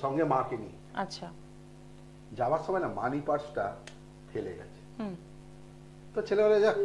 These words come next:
Speaker 1: বাবা যখন মানি পার্স ফেলে গেছে,
Speaker 2: হুম।
Speaker 1: আজকে তো দিন ভালো।" তো কি করে তাড়াহুড়ো মানি পার্সটা নিয়ে বাবার জুতোটা পরেই চলে গেছে বাইরে।
Speaker 2: আচ্ছা।
Speaker 1: শুনুন, জিনিসটা বোঝার আছে।
Speaker 2: হুম।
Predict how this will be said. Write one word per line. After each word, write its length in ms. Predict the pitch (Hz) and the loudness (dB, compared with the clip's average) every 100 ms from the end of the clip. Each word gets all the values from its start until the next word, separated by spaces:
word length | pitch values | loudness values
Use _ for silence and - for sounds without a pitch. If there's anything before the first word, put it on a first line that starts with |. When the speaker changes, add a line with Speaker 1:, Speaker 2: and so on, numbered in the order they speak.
| 202 | 4
Speaker 1:
বাবা 220 | 208 131 160 | 8 10 8
যখন 180 | 165 | 6
মানি 200 | 170 139 | 4 4
পার্স 200 | 160 175 | 4 2
ফেলে 260 | - 147 170 | 4 6 8
গেছে, 420 | 190 190 190 - - - | 8 8 4 4 -4 -8
Speaker 2:
হুম। 180 | 220 202 175 - - - - | -6 -4 -8 -14 -18 -18 -8
Speaker 1:
আজকে 220 | - 226 | -4 0
তো 120 | 247 220 - - 143 | 6 6 6 0 2
দিন 180 | 185 | 4
ভালো।" 480 | 170 175 190 - - - - - - - | 10 10 10 6 -4 -14 -20 -20 -20 -6
তো 100 | - | 0
কি 140 | 165 202 | 0 6
করে 160 | 202 | 8
তাড়াহুড়ো 520 | 208 160 170 175 190 190 | 8 10 10 10 6 6
মানি 220 | 151 165 | 6 6
পার্সটা 340 | 180 175 214 | 4 6 6
নিয়ে 360 | 175 220 196 - - - - - - - | 6 6 6 4 -6 -16 -18 -18 -18 -2
বাবার 380 | 117 156 196 202 | 10 12 12 12
জুতোটা 320 | 185 185 196 | 8 6 4
পরেই 220 | 190 214 220 | 4 2 2
চলে 200 | 151 - | 4 4
গেছে 380 | 403 403 403 403 - - - - | 4 4 4 2 -4 -16 -16 -6
বাইরে। 240 | 107 - - - | -6 -6 -10 -14
Speaker 2:
আচ্ছা। 340 | 190 - - - - - - - - - - | -14 -14 -16 -16 -18 -18 -18 -18 -18 -12 4
Speaker 1:
শুনুন, 300 | 240 247 180 - - - - - - - - - - - | 10 12 10 6 -8 -16 -18 -18 -18 -18 -18 -18 -18 -10
জিনিসটা 260 | 131 147 - | -6 -4 0
বোঝার 380 | 151 120 135 147 | 0 0 4 4
আছে। 140 | 110 | 4
Speaker 2:
হুম। 140 | 220 | 0